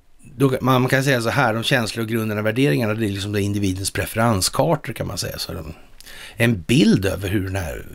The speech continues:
individen prefererar eller föredrar, helt enkelt. Och, och har man en superdator då, så att säga, då, ja, då kan man ju faktiskt mäta det här ordentligt och effektivt och, så att säga, då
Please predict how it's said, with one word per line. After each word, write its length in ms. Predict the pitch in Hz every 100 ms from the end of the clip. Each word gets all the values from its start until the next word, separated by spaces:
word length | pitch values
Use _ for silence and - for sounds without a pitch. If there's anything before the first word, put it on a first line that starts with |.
| - - -
individen 480 | 107 101 101 95 90
prefererar 580 | - 95 104 113 151 107
eller 140 | 98
föredrar, 720 | - 147 95 92 110 175 107
helt 260 | 82 - -
enkelt. 420 | - - - - - - - - - -
Och, 220 | 139 139
och 80 | 120
har 120 | 151
man 120 | 165 156
en 60 |
superdator 720 | 151 151 - 107 135 180 - 131
då, 200 | 104 90
så 120 | 98
att 60 |
säga, 220 | 101 92 - - - _ - - - - - - - - _ -
då, 400 | 120 110 104 104
ja, 260 | 123 110 92 95 - - - - - - - - - _ - -
då 140 | 123
kan 180 | 120 120
man 160 | 123 120
ju 320 | 117 92 - 98
faktiskt 340 | 110 - 98
mäta 500 | 120 131 101 - 175
det 60 | 165
här 180 | 104 101
ordentligt 640 | 110 143 170 - 165 110
och 100 | 98
effektivt 720 | 101 107 104 - 98 92 -
och, 120 | 98 - - - - - - - -
så 120 | -
att 40 | 113
säga, 160 | 101
då 300 | 107 127 120